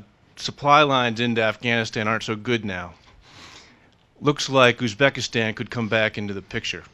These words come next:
What are your thoughts on Termez becoming a land bridge again and maybe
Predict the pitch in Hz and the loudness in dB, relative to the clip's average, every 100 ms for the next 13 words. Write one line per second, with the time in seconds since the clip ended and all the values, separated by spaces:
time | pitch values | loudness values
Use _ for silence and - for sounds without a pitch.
0 | _ _ _ _ _ _ _ _ _ _ | _ _ _ _ _ _ _ _ _ _
1 | - 131 127 120 - 139 123 113 - - | -2 0 2 0 0 4 4 4 0 -8
2 | 120 110 107 104 101 - 113 117 117 104 | -4 0 0 -2 -4 -4 0 2 2 0
3 | 107 120 110 107 101 110 123 117 107 95 | -6 -6 -4 -2 -2 0 0 0 -2 -4
4 | 101 104 104 104 107 113 110 101 | -8 -6 -4 -2 0 0 -2 -6